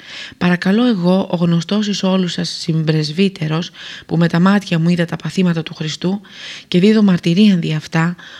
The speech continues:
ο οποίος θα είμαι και συμμέτοχος της δόξης που μέλει να αποκαλυφθεί κατά τη Δευτέραν παρουσίαν.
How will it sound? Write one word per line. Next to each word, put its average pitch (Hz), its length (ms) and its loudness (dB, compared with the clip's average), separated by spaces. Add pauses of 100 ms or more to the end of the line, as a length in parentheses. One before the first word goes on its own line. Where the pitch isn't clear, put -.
(120)
ο - 80 -2
οποίος 220 320 2
θα 196 120 0
είμαι 220 180 4
και 214 140 -4
συμμέτοχος 175 600 -2
της 147 160 -10
δόξης 165 540 0
που 165 120 -4
μέλει 170 280 2
να 165 80 0
αποκαλυφθεί 156 640 -4
κατά 156 180 -8
τη 156 100 -6
Δευτέραν 160 460 -2
παρουσίαν. 156 680 -6